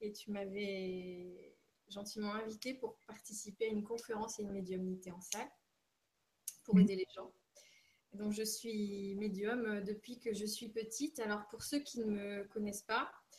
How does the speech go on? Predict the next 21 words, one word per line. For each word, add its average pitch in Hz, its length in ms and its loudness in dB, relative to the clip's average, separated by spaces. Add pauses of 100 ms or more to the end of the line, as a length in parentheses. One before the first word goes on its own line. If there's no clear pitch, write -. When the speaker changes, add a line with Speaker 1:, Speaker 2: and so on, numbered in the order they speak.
(480)
Speaker 1:
euh, 196 760 -2 (400)
j'ai, 196 580 0
en 196 80 -2
cinq 262 180 2
minutes, 269 420 6
hein, 202 180 0
je, 214 280 2
je 196 60 -4
vais 208 100 2
pas 226 100 2
vous 220 140 -4
faire 226 200 -4
l'histoire 202 360 -2
de 196 100 2
la 196 220 2
vie, 208 320 0
euh, 196 120 0
<laughs> - 680 -4
dans 226 60 2
la 202 120 2
globalité, 196 640 2